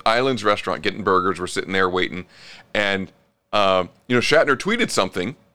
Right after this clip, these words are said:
And then I, you know, responded to the tweet and kinda, like, asked a question or said something. And then he responded back to that.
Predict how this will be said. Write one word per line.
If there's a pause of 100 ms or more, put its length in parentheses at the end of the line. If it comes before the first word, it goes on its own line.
(600)
And
then
I,
you
know,
responded
to
the
tweet
and
kinda,
like,
asked
a
question
or
said
something. (480)
And
then
he
responded
back
to
that.